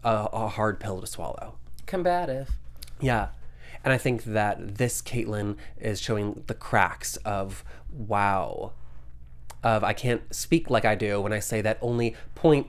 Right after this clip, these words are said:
Speaker 1: eight percent of the population is trans, and so why should we care about their rights?
Speaker 2: Yeah.
Speaker 1: Why? Because no one else is. And if the trans person in power is not caring about trans rights, no one's gonna care about trans
Speaker 2: Nope.
Speaker 1: rights. That's why.
Speaker 2: Nope.
Speaker 1: It's
Speaker 2: That's why I
Speaker 1: just
Speaker 2: think she's only out for her. I d-,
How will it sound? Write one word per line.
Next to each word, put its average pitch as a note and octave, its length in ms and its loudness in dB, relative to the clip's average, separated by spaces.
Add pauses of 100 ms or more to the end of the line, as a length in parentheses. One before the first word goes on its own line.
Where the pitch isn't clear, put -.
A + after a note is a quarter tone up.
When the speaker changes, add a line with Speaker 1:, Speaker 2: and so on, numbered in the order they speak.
Speaker 1:
eight D3 300 4
percent D3+ 240 4
of C3+ 60 4
the B2 60 2
population C#3 540 6
is A#2 100 2
trans, B2 400 4
and C3 120 2
so D3+ 120 6
why B2 280 8
should C3 180 0
we B2+ 60 0
care C#3+ 200 2
about A2+ 240 2
their F#2+ 100 2
rights? - 460 -4 (100)
Speaker 2:
Yeah. A2+ 360 -6 (260)
Speaker 1:
Why? D#3 340 6
Because F#3 260 4
no D#3+ 200 8
one E3 100 8
else E3 240 4
is. A#2+ 180 4
And C3 60 4
if C3 80 0
the C#3 100 4
trans D3+ 380 6
person F#3 340 6
in F3+ 80 6
power F3 280 8
is E3 60 4
not F3+ 140 6
caring E3+ 220 6
about D#3+ 160 4
trans D3+ 340 6
rights, E3+ 240 8 (200)
no C#3 240 8
one's D#3 180 10
gonna B2 220 4
care A2 160 6
about G2+ 180 2
trans G2+ 280 4
Speaker 2:
Nope. A3+ 60 4
Speaker 1:
rights. - 220 -2
That's C3+ 300 6
why. G#2 440 0
Speaker 2:
Nope. C#3+ 400 -4 (680)
Speaker 1:
It's C#3 160 2
Speaker 2:
That's F#3 120 2
why G#3 60 6
I - 20 8
Speaker 1:
just G3+ 100 2
Speaker 2:
think G3+ 140 0
she's - 220 -2
only E3 340 0
out D3+ 220 -4
for D#3 100 -6
her. C#3+ 160 -4
I D3+ 120 0
d-, C3 200 -6